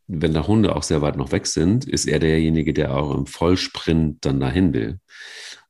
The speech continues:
Und, ähm, die große Herausforderung ist tatsächlich genau, das ist jetzt auch Regel Nummer eins, die wir gerade richtig,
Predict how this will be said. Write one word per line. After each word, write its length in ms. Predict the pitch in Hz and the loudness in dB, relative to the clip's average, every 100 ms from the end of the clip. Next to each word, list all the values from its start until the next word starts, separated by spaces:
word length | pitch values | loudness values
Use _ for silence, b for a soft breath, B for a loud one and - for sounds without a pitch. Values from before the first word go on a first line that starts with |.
| _ | _
Und, 480 | 85 85 80 - - | 0 2 2 -2 -6
ähm, 560 | 78 80 80 78 78 78 | 0 2 2 2 0 -4
die 100 | - | -6
große 300 | - 87 - | 0 2 4
Herausforderung 800 | 90 82 85 160 - 156 143 147 | 4 4 4 2 2 2 2 2
ist 220 | - 143 | 2 0
tatsächlich 420 | - 101 120 117 - | 0 0 -2 -2 0
genau, 260 | 85 85 | 2 2
das 160 | 85 82 | 0 -2
ist 100 | 80 | -6
jetzt 120 | 85 | -4
auch 140 | 82 85 | -2 0
Regel 240 | 80 78 | 2 2
Nummer 240 | 78 78 69 | 2 0 0
eins, 220 | 78 78 | -2 -2
die 140 | 78 | -2
wir 120 | 76 | -2
gerade 320 | 76 71 73 71 | -2 -2 -2 -4
richtig, 380 | 80 - - | -6 -10 -14